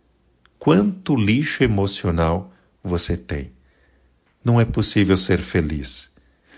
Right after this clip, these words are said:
Não é possível ter um ano feliz com muito lixo emocional. Então é hora de se libertar,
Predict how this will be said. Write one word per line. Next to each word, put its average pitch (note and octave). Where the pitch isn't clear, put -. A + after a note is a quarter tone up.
Não A2
é B2
possível B2
ter A#2
um G#2+
ano E3
feliz G2
com A2
muito C3+
lixo F#2+
emocional. E2
Então -
é A#2+
hora G2+
de -
se -
libertar, B2+